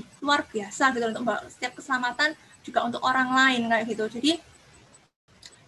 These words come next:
Tuhan pun juga ingin ketika kita sudah diselamatkan oleh Tuhan, itu nggak berhenti sampai kita sendiri, tapi Tuhan tuh ingin juga kita untuk men-sharingkan itu untuk orang lain gitu loh, untuk,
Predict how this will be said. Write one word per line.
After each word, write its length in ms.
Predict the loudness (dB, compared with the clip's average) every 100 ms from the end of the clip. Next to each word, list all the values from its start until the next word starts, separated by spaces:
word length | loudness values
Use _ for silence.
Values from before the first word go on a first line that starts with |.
| -4
Tuhan 160 | 0
pun 80 | 0
juga 240 | 0 -2 0
ingin 400 | 0 2 0 -2
ketika 320 | -6 -4 -4
kita 160 | -4
sudah 320 | -6 -2 -2 -2 -10 _ -10
diselamatkan 400 | -2 0 0 0
oleh 240 | 2 2
Tuhan, 480 | 2 2 2 0 0
itu 80 | -4
nggak 240 | -2 -2
berhenti 240 | -4 -6 -6
sampai 240 | -6 -8
kita 240 | -6 -6
sendiri, 400 | -2 -2 0 -2
tapi 240 | -2 -2 -2
Tuhan 240 | -2 -2
tuh 80 | -4
ingin 240 | -2 -2 -4 -8 -16
juga 240 | -4 -4
kita 240 | -4 -4 -4
untuk 160 | -2
men-sharingkan 560 | -4 -2 -2 -2 -2 -4
itu 160 | -6
untuk 160 | -6 -8 -6 -2
orang 240 | 0 0 4
lain 320 | 4 4 2
gitu 160 | -2 -4
loh, 80 |
untuk, 120 | -6